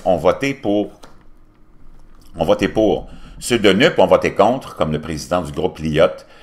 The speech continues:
Bertrand Pancher. L'article trois prévoit d'autoriser le déclenchement à distance des caméras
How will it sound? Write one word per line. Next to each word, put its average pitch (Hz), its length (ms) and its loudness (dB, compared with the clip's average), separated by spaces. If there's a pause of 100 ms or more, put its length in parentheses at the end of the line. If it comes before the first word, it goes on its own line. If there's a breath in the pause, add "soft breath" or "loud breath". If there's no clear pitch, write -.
(320 loud breath)
Bertrand 87 680 0 (340)
Pancher. - 580 -2 (640)
L'article 117 540 0
trois 113 440 0
prévoit 95 380 0
d'autoriser 80 420 -6
le 73 140 -4
déclenchement 139 540 -4
à 110 60 -4
distance 123 380 -8
des 78 120 -8
caméras 90 480 -4